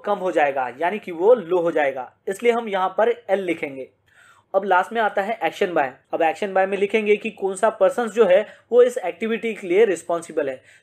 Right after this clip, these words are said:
तो वो यानी कि साइट इंजीनियर आएगा या फिर साइट इंचार्ज आएगा।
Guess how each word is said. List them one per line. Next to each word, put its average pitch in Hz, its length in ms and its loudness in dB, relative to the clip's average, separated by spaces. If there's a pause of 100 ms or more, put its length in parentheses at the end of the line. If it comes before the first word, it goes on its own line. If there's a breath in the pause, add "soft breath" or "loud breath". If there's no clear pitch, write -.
(100)
तो 190 40 -2
वो 208 180 6
यानी 214 240 0
कि 208 260 -6 (200 soft breath)
साइट 170 280 2
इंजीनियर 202 420 -2
आएगा 196 380 2 (240 loud breath)
या 185 120 4
फिर 208 200 -2
साइट 196 320 0
इंचार्ज 160 440 0
आएगा। 143 260 -2